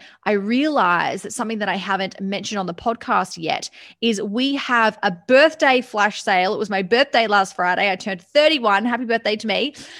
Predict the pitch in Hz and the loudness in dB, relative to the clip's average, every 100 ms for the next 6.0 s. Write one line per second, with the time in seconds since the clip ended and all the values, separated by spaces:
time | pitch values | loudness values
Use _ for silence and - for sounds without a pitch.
0 | 214 - 254 240 226 220 226 285 302 320 | -6 2 6 6 4 -2 4 4 6 2
1 | 320 247 - - 262 254 202 - 214 214 | 4 0 0 -2 0 2 2 0 0 0
2 | 214 - - 254 254 269 247 190 170 285 | -2 -6 -2 -2 -2 -4 -4 0 0 -2
3 | - - - _ _ 180 208 202 202 196 | -6 -10 -12 _ _ -4 -2 -2 -4 -8
4 | - 185 175 175 208 196 214 180 - - | -6 -2 0 0 -2 -6 -8 -8 -6 -2
5 | 220 240 247 208 196 185 185 180 190 | -2 -2 -4 -4 -4 -4 0 0 0